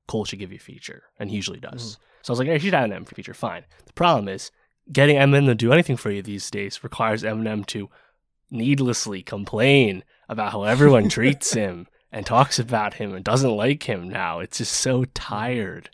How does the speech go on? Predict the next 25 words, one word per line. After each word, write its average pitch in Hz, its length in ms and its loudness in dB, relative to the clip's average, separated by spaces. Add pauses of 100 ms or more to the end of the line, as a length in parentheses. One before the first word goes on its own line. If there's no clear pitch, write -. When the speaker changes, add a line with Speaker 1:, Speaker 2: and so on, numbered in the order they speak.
(300)
Speaker 1:
and 110 120 -4
I 107 60 -2
just 117 200 -4
don't 123 120 4
wanna 123 180 6
hear 123 300 -2
it 127 80 -2
from 95 220 -10
him. 92 240 -14 (600)
Hone 135 280 4
your 143 120 2
craft, 117 460 0 (280)
bring 127 180 2
a 127 40 8
new 123 160 8
idea 101 380 0
to 90 80 -14
the 92 60 -14
table. - 480 -16 (440)
You're - 100 -12
a - 40 -10
smart 98 260 -6
guy. - 240 -14 (760)
Stop - 400 -6
bitching. - 340 -12